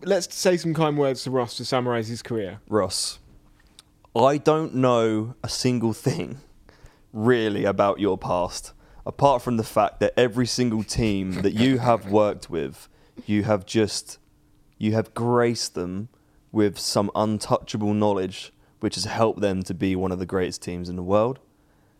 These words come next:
Speaker 2: I think you're an amazing man. It was unbelievable to meet you out in Zandvoort. We have reached out on the email.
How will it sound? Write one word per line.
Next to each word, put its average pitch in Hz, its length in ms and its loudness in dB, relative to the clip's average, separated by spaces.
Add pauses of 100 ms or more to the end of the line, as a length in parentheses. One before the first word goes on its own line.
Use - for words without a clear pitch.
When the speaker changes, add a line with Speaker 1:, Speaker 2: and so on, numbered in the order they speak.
(160)
Speaker 2:
I 107 100 -10
think 104 200 -4
you're 98 100 0
an 98 60 0
amazing 98 480 0
man. 139 420 2 (440)
It 80 100 -4
was 90 260 -2
unbelievable 113 880 2
to - 120 -4
meet 110 220 0
you 107 160 2
out 101 120 0
in 98 80 -4
Zandvoort. 98 720 0 (960)
We 104 120 2
have 120 260 2
reached 131 260 0
out 117 160 4
on 113 120 0
the 110 80 2
email. 98 540 0